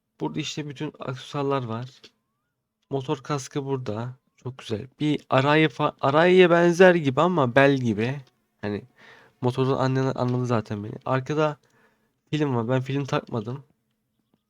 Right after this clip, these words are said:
Ee, kaliteli anahtar takım var. Burada normal sponge seti var. Hani şey seti.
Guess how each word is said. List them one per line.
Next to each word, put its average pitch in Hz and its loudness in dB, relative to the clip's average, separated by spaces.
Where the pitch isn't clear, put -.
Ee, 123 -6
kaliteli 147 -2
anahtar 135 -2
takım 135 -8
var. 104 -6
Burada 127 -12
normal 135 -4
sponge - -10
seti 131 -12
var. 101 -6
Hani 101 -6
şey 120 -6
seti. - -12